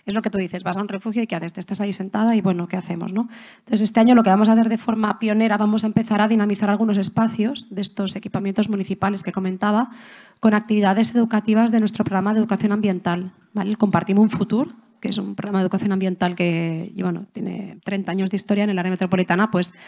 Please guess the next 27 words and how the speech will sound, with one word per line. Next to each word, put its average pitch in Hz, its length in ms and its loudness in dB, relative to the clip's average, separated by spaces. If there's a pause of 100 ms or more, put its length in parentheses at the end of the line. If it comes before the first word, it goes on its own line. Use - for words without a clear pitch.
(340)
se - 180 -2
ofrece 233 420 2
sobre 180 180 0
todo 185 240 -2
para 165 580 -6
niños 214 600 2
y 190 120 0
familias, 226 640 -2
pero 202 300 2
lo 196 120 2
que 185 60 0
vamos 220 220 0
a 226 60 2
empezar 226 440 -2
es, 277 280 -6
al 196 160 2
menos 208 440 2
en 170 500 -4 (140)
un 247 220 0
equipamiento 202 440 0
municipal 208 500 0
de 175 100 -2
cada 185 180 -2
uno 208 80 -4
de 196 60 -6
estos 190 220 -6
municipios, 220 600 -2